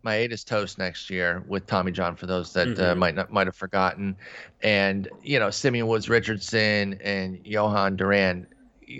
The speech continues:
Speaker 1: and Jordan Balazovic cannot fix this on their own. What about, like, a Robbie Ray for them to, to get the, get the ball rolling at least? I think they need multiples. I don't know that just one will do it, but do you go big for somebody like a Ray or a Gausman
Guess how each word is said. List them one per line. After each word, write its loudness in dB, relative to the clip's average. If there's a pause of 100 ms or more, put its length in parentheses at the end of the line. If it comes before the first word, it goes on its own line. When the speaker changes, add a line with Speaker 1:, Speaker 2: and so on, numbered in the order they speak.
(260)
Speaker 1:
and 0
Jordan 6
Balazovic 2
cannot -6
fix -4
this -2 (360)
on 2
their 2
own. 4 (800)
What 0
about, 4
like, -2
a -2
Robbie -2
Ray -2
for -10
them -14
to, -4
to -6
get 0
the, 0
get 2
the 0
ball 6
rolling 2
at -10
least? -8
I 0
think 2
they 4
need 4
multiples. 2
I 2
don't 0
know -2
that -2
just -6
one 4
will 2
do 4
it, 4 (360)
but 0
do 0
you 2
go 6
big 4
for -6
somebody -2
like -2
a -4
Ray 2
or -6
a -6
Gausman -2